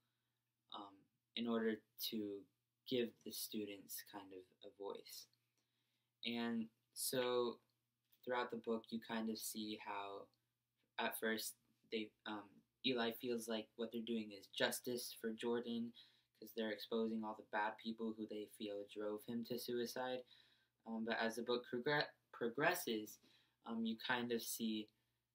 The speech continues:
um, Eli start to think that maybe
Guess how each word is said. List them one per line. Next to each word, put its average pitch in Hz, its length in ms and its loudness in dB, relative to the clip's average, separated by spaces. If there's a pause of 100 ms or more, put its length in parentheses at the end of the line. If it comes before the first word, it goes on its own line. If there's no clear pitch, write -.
(360)
um, 104 300 -10 (200)
Eli 113 380 4
start 110 400 2
to 110 100 -2
think 107 320 -4 (100)
that 104 320 -2 (260)
maybe 110 840 -2